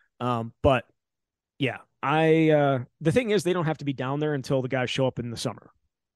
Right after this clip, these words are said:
And we, we know that there's going to be movement in the portal. Portal opens May first to the fifteenth. Whoever isn't getting playing time in the spring, uh, whether it's, um,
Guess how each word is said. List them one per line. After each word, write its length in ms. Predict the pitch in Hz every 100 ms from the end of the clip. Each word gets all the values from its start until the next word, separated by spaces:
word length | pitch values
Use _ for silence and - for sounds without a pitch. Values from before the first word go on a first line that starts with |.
| _ _
And 320 | - 120 117 120
we, 320 | 160 160 - _
we 280 | 131 127 180
know 400 | 160 135 139 143 _ _ _ _ _ _ _ _ _ _ _ -
that 120 | 120
there's 240 | 135 143
going 180 | 139 143
to 40 | 131
be 140 | 135
movement 480 | 131 143 147 147 143
in 100 | 139
the 60 | 135
portal. 420 | - 139 147 160 - - 127 _
Portal 220 | 190 135
opens 240 | 139 127 110
May 120 | 131
first 420 | - 143 151 -
to 60 | 131
the 60 |
fifteenth. 520 | 120 135 - 147 147 _ -
Whoever 340 | 131 139 147
isn't 200 | 143 135
getting 260 | 139 135 123
playing 280 | 143 143
time 300 | 131 147 139
in 60 | 131
the 60 | 117
spring, 440 | - 156 156 156 - _ _ _ _ _ _ _ _ _
uh, 220 | 107 107
whether 320 | 123 127 123 120
it's, 420 | - - - - _ -
um, 400 | 120 117 127 123